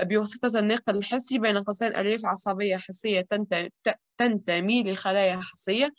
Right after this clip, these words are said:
إلى المركز العصبي بين قوسين النخاع الشوكي. نشأت السيالة العصبية الحركية في مستوى المركز العصبي بين ق-، بين قوسين النخاع الشوكي انطلاقا من السيالة العصبية الحسية.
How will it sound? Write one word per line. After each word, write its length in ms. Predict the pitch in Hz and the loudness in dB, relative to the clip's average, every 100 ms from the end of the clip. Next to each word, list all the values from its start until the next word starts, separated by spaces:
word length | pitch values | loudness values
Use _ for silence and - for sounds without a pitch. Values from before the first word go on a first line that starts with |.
| - - - | -20 -10 0
إلى 100 | 208 | 0
المركز 440 | 208 254 269 240 | 2 -2 -2 2
العصبي 460 | 254 233 226 185 185 | 4 4 2 -6 -4
بين 200 | 208 202 | -4 -4
قوسين 320 | - 196 247 | -6 -2 0
النخاع 320 | 240 240 233 | 0 2 2
الشوكي. 460 | 233 - 165 - _ _ - - - - - | 2 2 0 0 _ _ -20 -18 -18 -10 0
نشأت 300 | 311 - 294 | 2 2 0
السيالة 340 | - 214 233 | -2 2 2
العصبية 520 | 254 202 214 196 233 | 4 0 0 -2 -2
الحركية 480 | 233 208 180 190 226 | -4 -4 -4 -2 -2
في 120 | 220 | -2
مستوى 340 | 190 233 208 175 | -8 -2 0 0
المركز 420 | 180 196 196 185 | 0 -2 -4 -2
العصبي 460 | 170 185 240 240 | 2 2 0 -2
بين 220 | 220 196 202 | -2 -4 -4
ق-، 220 | - 170 | -8 -6
بين 240 | 185 202 | -2 -2
قوسين 360 | 190 202 226 214 | -2 -4 -2 -2
النخاع 300 | 185 185 170 | -4 2 2
الشوكي 520 | - 202 220 285 330 _ - - - - - | 2 0 0 -2 -4 _ -20 -20 -20 -10 -4
انطلاقا 640 | 220 202 226 285 285 262 | -4 -2 2 2 4 0
من 320 | 233 214 220 | 2 -2 -2
السيالة 340 | 214 226 208 240 | -4 0 0 2
العصبية 560 | 233 240 247 220 240 | 2 2 -2 -2 -2
الحسية. 640 | 240 254 - 190 170 - | -2 -6 -6 -2 -2 -6